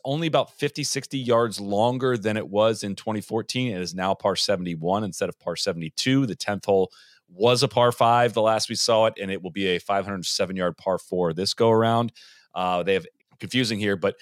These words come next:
it used, in twenty fourteen, sixteen and eighteen were par fives. Now it is fifteen and eighteen that are the par fives, and what is now fifteen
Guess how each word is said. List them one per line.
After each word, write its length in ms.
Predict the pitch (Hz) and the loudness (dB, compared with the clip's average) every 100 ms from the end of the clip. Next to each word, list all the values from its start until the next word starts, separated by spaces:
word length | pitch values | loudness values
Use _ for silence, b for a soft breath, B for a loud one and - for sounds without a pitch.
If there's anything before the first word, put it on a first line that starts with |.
| b b b _ _ | b b b _ _
it 140 | 110 120 | -8 -2
used, 360 | 131 175 - | 0 2 0
in 140 | 110 123 | -4 -2
twenty 220 | 156 156 | 2 0
fourteen, 420 | 143 160 160 143 | 4 2 4 0
sixteen 500 | 117 - 151 - 175 | 2 0 0 -2 -2
and 100 | 165 | 0
eighteen 360 | 165 175 180 170 | 0 0 0 2
were 80 | 165 | 2
par 200 | 170 165 | 4 2
fives. 420 | - 160 165 160 | 4 2 2 0
Now 360 | 104 110 131 143 | -2 0 4 4
it 80 | 120 | 2
is 120 | 98 | -2
fifteen 420 | - 143 - 165 | 0 -2 0 -2
and 100 | 160 | 0
eighteen 400 | 170 160 190 180 | 0 -2 -2 -2
that 100 | 156 | -2
are 100 | 151 | -2
the 80 | 151 | -2
par 220 | - 156 | 2 2
fives, 440 | 156 147 156 160 - | 2 0 0 -2 -6
and 380 | 104 98 85 85 | -4 -4 -6 -6
what 80 | 101 | -6
is 120 | 90 | 0
now 180 | 117 123 | 0 0
fifteen 640 | - 131 - 117 98 | 2 -2 0 0 0